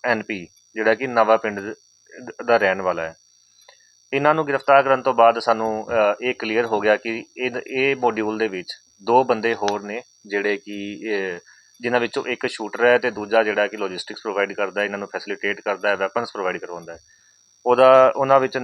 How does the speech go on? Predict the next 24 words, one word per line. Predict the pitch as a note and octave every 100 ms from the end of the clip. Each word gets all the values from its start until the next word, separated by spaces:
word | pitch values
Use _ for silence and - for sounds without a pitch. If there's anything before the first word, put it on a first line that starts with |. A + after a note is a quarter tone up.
| A#2
ਜਿਹੜੇ | A#2 A2+
ਦੋ | A2 A2+
ਬੰਦੇ | A2+ G#2+
ਸੀ, | A2 A2+
ਇਹਨਾਂ | A2+
ਦਾ |
ਨਾਮ | G#2+ G#2
ਹੈ | A2
ਸੰਦੀਪ | - G#2 G#2 A2+
ਸਿੰਘ | - A#2+ A#2+
ਉਰਫ | B2+ A#2
ਗੋਲੀ, | B2+ G2 F#2+ F#2 D#2+ _ _ _ _ -
ਜਿਹੜਾ | A#2 B2+
ਕਿ, | B2+ C3 C3 C3+ - - A#2+
ਅਹ, |
ਕੋਟ | - A2 A2+
ਖਾਲਸਾ | - G#2+ G#2
ਅੰਮ੍ਰਿਤਸਰ | A2 G#2 -
ਦਾ | G#2
ਰਹਿਣ | A2+ A2+
ਵਾਲਾ | A2+ A2+
ਹੈ, | A#2+ _ _ _ _ _ _ _ _ _ _ _
ਸ਼ਮਸ਼ੇਰ | - A#2 A2 B2 A#2+
ਸਿੰਘ | C3 C3